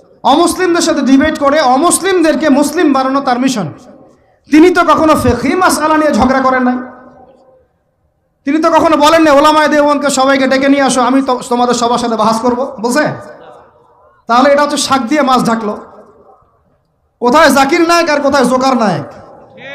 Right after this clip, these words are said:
হ্যাঁ, কোথায়, কোথায় ডক্টর জাকির নায়েক আর কোথায় হচ্ছে হিরো আলম, দিন-, দিনী অঙ্গনের হিরো আলম জোকার নায়েক?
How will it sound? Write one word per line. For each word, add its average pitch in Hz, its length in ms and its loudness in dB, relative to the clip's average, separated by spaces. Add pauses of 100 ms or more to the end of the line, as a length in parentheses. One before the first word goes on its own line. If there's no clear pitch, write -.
(460)
হ্যাঁ, 254 200 2 (880)
কোথায়, 285 380 0 (440)
কোথায় 285 280 2
ডক্টর 285 300 -2
জাকির 269 320 2
নায়েক 311 260 2 (480)
আর 220 120 -2
কোথায় 277 340 0
হচ্ছে 277 200 0
হিরো 269 240 2
আলম, 254 340 0 (260)
দিন-, 277 220 0
দিনী 302 240 2
অঙ্গনের 277 380 2
হিরো 254 220 2
আলম 247 260 2
জোকার 240 300 -2
নায়েক? 165 340 -6